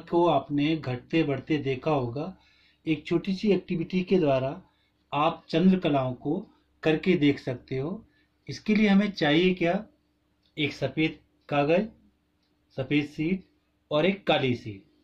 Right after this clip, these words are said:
pencil, कैंची। अगर आपके पास काली शीट नहीं है तो सफ़ेद शीट को आप अपने मार्कर के द्वारा या रंग से रंग करके उसको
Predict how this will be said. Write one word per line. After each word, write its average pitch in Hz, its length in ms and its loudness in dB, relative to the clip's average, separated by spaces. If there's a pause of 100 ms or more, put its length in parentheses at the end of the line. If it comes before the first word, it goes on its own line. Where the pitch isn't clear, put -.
(880)
pencil, 165 540 -2 (680)
कैंची। 156 480 -4 (360)
अगर 139 240 -2
आपके 185 300 -2
पास 190 340 -2
काली 165 260 0
शीट 185 320 0
नहीं 156 320 4
है 175 480 -2 (120)
तो 165 60 0
सफ़ेद 202 400 0
शीट 185 280 -4
को 147 180 -4 (520)
आप 147 220 -2
अपने 160 280 0
मार्कर 139 440 0
के 165 140 -2
द्वारा 156 260 2
या 175 200 2
रंग 143 240 0
से 147 160 -4 (420)
रंग 156 220 0
करके 165 320 -2
उसको 170 380 -2